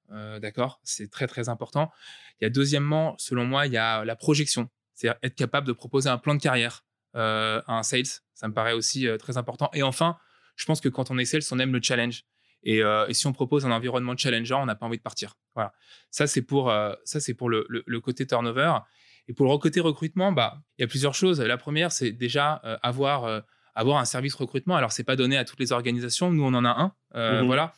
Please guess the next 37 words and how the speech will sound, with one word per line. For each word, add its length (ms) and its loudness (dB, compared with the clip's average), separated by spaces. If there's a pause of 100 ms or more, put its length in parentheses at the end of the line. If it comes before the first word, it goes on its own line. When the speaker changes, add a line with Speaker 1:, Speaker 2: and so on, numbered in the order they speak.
(340)
Speaker 1:
Mais 240 2
recruter, 460 -2
c'est 120 -2
un 60 0
métier. 340 -2
Recruter, 420 -6
ça 120 -6
demande 200 -4
du 120 -14
temps. 240 0 (400)
Et 40 -6
moi, 140 4
je 60 -2
vois 100 -2
très 160 -6
bien 120 2
la 80 2
différence. 600 -2
Euh, 400 -10
il 60 -14
y 20 2
a 80 4
un 160 2
an 120 2
ou 40 2
un 100 0
an 80 -2
et 80 -4
demi, 160 -2
quand 200 -8
on 40 -6
n'avait 180 -4
pas 200 0
de, 200 -4
de 100 -6
tam, 360 0 (120)
d'accord, 460 -2